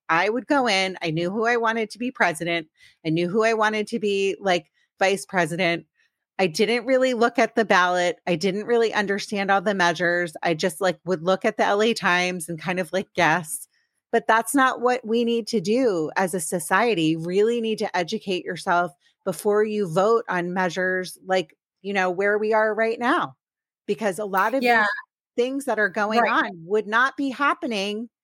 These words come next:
Speaker 1: if people would have just really understood and paid attention. Am I right?
Speaker 2: Yeah. And you know what I'd like to do if,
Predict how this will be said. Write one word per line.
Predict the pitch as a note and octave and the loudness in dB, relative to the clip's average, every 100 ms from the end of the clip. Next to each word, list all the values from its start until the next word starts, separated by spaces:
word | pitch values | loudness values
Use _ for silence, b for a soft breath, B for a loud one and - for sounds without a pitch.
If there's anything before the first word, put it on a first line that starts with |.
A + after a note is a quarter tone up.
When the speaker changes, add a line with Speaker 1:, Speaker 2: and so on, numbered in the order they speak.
| _ _ _ _ | _ _ _ _
Speaker 1:
if | G#3+ G#3+ | -2 -2
people | - A3+ - A#3 A3+ | -2 -4 0 2 4
would | A#3 | 2
have | G#3+ | 0
just | - A3 | -2 -6
really | F#3+ F3 G3+ A3 A#3 - | -8 -4 0 2 0 -2
understood | G3+ G3+ G3+ - A3 | -2 -2 -4 -2 -2
and | G3 F3 | 0 -4
paid | D3 F3+ F3 | -6 -4 -4
attention. | D#3 F3 E3 D#3 C3+ C#3+ | -4 -6 -6 -6 -8 -8
Am | F3+ F3+ | -4 -2
I | G3 | 0
right? | F3+ F#3 B3+ D#4+ _ _ _ _ _ _ _ | 0 2 0 -4 _ _ _ _ _ _ _
Speaker 2:
Yeah. | A3+ B3+ A#3 | 0 2 2
And | C#4 | 2
you | D4+ | 2
know | F4 | 2
what | F#4 | 2
I'd | F4+ D4 | 2 2
like | A#3 A#3+ | 0 0
to | A#3+ | -2
do | A3+ G#3+ F#3+ F#3+ | -4 -2 -2 -4
if, | G#3+ G3+ | -6 -8